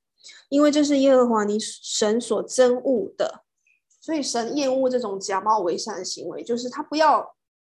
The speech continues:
人虚有一个虔诚的外表，可是骨子里却是，其实是没有那种，没有那个心，他只是想要省钱。所以经文以这个激烈的言辞、嗯，说到神很憎恶这种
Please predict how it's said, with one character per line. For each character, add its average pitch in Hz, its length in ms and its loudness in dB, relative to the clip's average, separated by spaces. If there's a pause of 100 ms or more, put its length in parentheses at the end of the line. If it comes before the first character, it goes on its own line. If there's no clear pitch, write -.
(840)
人 247 240 2
虚 285 380 -2
有 254 240 0
一 233 100 -6
个 226 320 -4
虔 233 300 -4
诚 240 180 -2
的 214 100 -2
外 240 180 2
表， 175 200 0
可 - 140 -8
是 254 180 -4
骨 214 240 -2
子 190 140 -2
里 175 160 2
却 220 240 0
是， - 400 -8
其 233 220 -2
实 226 180 -2
是 233 160 0
没 208 160 0
有 196 160 2
那 196 160 0
种， 165 300 -4 (680)
没 226 120 0
有 269 140 6
那 254 80 6
个 240 120 4
心， 240 320 2
他 247 100 0
只 254 120 -6
是 202 100 -2
想 208 180 -4
要 185 80 -2
省 - 300 -4
钱。 - 380 -8 (560)
所 254 160 2
以 240 80 8
经 269 240 0
文 247 160 4
以 190 160 -6
这 247 120 -2
个 233 120 -2
激 277 260 0
烈 269 140 4
的 226 80 0
言 214 240 -4
辞、 160 320 -10 (140)
嗯， 277 220 6
说 262 200 4
到 247 400 2 (640)
神 226 380 0
很 - 260 -4
憎 247 300 4
恶 254 220 4
这 220 120 2
种 - 300 -4